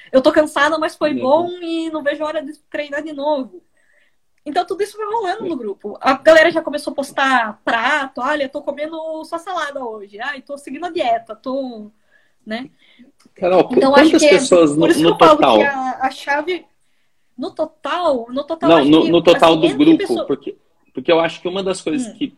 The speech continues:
Speaker 2: mais o seu, a sua ação, né, o seu ciclo ali deu certo, foi na conversão. Você lembra mais ou menos quantas pessoas? Eu tenho essa planilha aqui. Se você não lembrar, eu tenho. Mas você lembra quantas pessoas tinham no grupo e, no final, quantas estão no desafio?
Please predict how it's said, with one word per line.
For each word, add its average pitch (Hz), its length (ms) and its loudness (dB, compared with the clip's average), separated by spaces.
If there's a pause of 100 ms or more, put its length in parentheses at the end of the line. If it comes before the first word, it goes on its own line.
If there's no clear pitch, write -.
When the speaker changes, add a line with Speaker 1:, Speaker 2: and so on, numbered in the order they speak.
Speaker 2:
mais 139 600 -2
o 151 80 -4
seu, 117 1120 -2 (120)
a 104 80 -6
sua 120 220 0
ação, 143 360 2
né, 113 140 -2
o 104 40 -2
seu 110 220 -4
ciclo 127 380 -2
ali 113 140 0
deu 110 180 0
certo, 147 360 -4 (640)
foi 170 160 4
na 170 140 -2
conversão. 170 680 0 (420)
Você - 160 2
lembra 226 280 4
mais 156 240 -2
ou 147 60 -2
menos 139 200 -4
quantas 151 220 -4
pessoas? 143 340 0
Eu 220 140 4
tenho 247 240 0
essa - 160 -2
planilha 135 280 -2
aqui. - 340 -14
Se - 100 -6
você 123 180 2
não 160 100 2
lembrar, 135 220 6
eu 143 60 8
tenho. - 320 -6
Mas 123 380 0
você - 260 -2
lembra 196 220 0
quantas 175 260 -6
pessoas - 460 -2
tinham 131 220 -4
no 113 120 -6
grupo 151 360 0 (140)
e, 117 360 -2
no 110 180 -6
final, 123 360 -6
quantas 139 400 -2
estão 117 240 -2
no 107 100 -6
desafio? 110 360 0